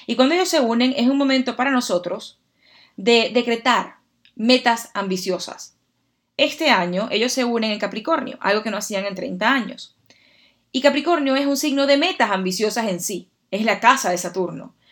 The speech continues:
y es donde Marte, que es uno de tus planetas regentes, está más fuerte.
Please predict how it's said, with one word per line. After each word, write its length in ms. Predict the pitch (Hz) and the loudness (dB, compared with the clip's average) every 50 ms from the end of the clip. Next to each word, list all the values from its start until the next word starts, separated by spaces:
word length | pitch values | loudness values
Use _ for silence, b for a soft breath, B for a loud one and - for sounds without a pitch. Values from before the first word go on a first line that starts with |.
| b b b | b b b
y 120 | b 214 240 | b 2 4
es 120 | 254 254 | 4 4
donde 220 | 262 240 220 196 | 2 2 0 0
Marte, 580 | 190 220 233 226 214 185 - - 185 214 - - | 2 4 4 4 4 2 -4 -6 -6 -6 -8 -12
que 80 | - 190 | -10 -8
es 60 | 185 190 | -6 -4
uno 180 | 240 277 285 | -2 0 0
de 60 | 247 | -2
tus 140 | - 214 196 | -2 -4 -6
planetas 300 | - 190 190 190 226 220 | -4 -4 -4 -4 -4 -4
regentes, 640 | 240 233 233 214 190 185 180 185 185 180 - _ _ - | -2 0 0 0 0 0 -2 -4 -6 -6 -10 _ _ -12
está 320 | - 196 185 - - 240 | -12 -12 -10 -8 -6 -4
más 220 | 220 185 175 175 - | -4 -4 -6 -6 -6
fuerte. 520 | - 175 170 - - - - - _ | -4 -4 -4 -4 -6 -14 -20 -20 _